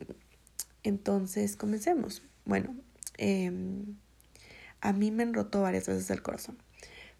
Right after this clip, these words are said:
pero siento que la vez que verdaderamente más fuerte me rompieron el corazón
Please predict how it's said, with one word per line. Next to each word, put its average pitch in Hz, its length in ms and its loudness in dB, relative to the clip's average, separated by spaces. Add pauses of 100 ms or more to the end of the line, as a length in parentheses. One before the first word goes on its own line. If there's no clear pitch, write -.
pero 214 140 2
siento 214 300 -2
que - 100 -4
la 196 140 0
vez 185 180 -4
que 101 220 0 (140)
verdaderamente 214 1080 -2 (720)
más 196 340 -2
fuerte 202 400 2
me 233 80 -4
rompieron 202 320 -2
el 208 60 -4
corazón 202 400 -4